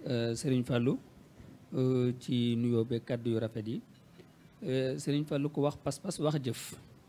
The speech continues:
Ku wax jëf ci lislaam, sa xel dem ci sunna ak sharia ne ko Yàlla tërale. Euh, moo tax ñu woo la tey ñu waxtaane tomb boobu. Euh,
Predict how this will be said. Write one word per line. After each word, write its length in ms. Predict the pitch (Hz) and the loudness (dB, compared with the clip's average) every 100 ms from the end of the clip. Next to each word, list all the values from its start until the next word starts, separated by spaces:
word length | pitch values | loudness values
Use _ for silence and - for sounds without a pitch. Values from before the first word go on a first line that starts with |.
| - - - - - - | -20 -20 -20 -20 -20 -6
Ku 100 | - | 2
wax 180 | 143 143 | 2 4
jëf 180 | 147 151 | 2 0
ci 100 | - | 0
lislaam, 460 | 139 135 135 147 254 - - - - | 0 0 0 0 -2 -8 -20 -20 -20
sa 240 | - - 139 | -18 -8 -6
xel 200 | 143 147 | -2 0
dem 160 | 135 135 | 0 0
ci 100 | 139 | -2
sunna 380 | - 135 170 - - - - | 0 0 0 -2 -14 -12 -4
ak 120 | 127 | -2
sharia 340 | - 143 131 | 4 4 4
ne 100 | 139 131 | 4 4
ko 100 | 131 | 4
Yàlla 240 | 131 127 | 6 4
tërale. 340 | 127 127 101 - - - - - - - - - - | 2 2 2 -4 -14 -20 -20 -20 -20 -20 -20 -6 4
Euh, 160 | 131 | 6
moo 160 | 131 135 | 6 4
tax 180 | 139 143 | 4 4
ñu 120 | 131 | 6
woo 220 | 127 123 | 8 8
la 100 | 123 | 6
tey 300 | 123 123 285 - | 4 4 2 -2
ñu 160 | 170 123 | 2 4
waxtaane 360 | 127 135 123 123 | 4 4 2 4
tomb 200 | 123 117 | 4 2
boobu. 280 | 117 101 92 - - - - - - - - - | 2 0 -2 -12 -20 -20 -20 -20 -20 -20 -20 -2
Euh, 320 | 135 127 123 | 6 8 8